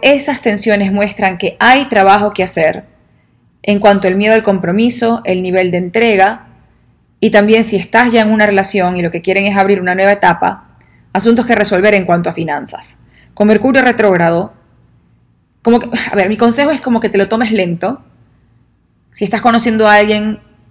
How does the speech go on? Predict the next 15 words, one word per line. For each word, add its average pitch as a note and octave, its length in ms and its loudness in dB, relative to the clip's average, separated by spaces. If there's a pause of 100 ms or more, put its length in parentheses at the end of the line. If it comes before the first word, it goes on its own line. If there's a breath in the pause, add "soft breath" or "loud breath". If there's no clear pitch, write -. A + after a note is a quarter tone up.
páusate G#3 460 2
y G#3+ 40 -2
conócele F#3 420 -2
muy G3+ 520 2
bien. G3+ 400 -4 (560)
No F#3+ 160 -2
te G#3 100 2
lances G#3 380 2
de G3 100 0
cero F#3 160 -2
a F#3+ 40 -2
cien G3 160 -4
en G3 100 -2
un G3 80 -4
segundo. F#3+ 560 -6